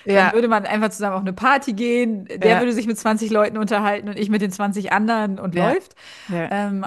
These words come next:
Speaker 2: aber gleichzeitig führt das dazu, dass ich, glaub ich, daran auch ein bisschen wachsen kann.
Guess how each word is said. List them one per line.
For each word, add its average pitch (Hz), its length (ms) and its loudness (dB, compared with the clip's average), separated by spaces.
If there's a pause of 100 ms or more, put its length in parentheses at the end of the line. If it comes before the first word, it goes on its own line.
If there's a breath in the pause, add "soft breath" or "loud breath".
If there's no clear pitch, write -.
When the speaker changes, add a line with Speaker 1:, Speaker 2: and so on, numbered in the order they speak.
(140)
Speaker 2:
aber 196 320 0
gleichzeitig 262 1040 -4
führt - 480 -8
das 311 160 -4
dazu, 262 300 -6
dass 233 200 -6
ich, 233 160 -8
glaub 262 200 -2
ich, 254 160 -8
daran 240 260 0
auch 220 120 -2
ein 233 80 0
bisschen 220 240 -2
wachsen 196 380 -6
kann. 160 400 -12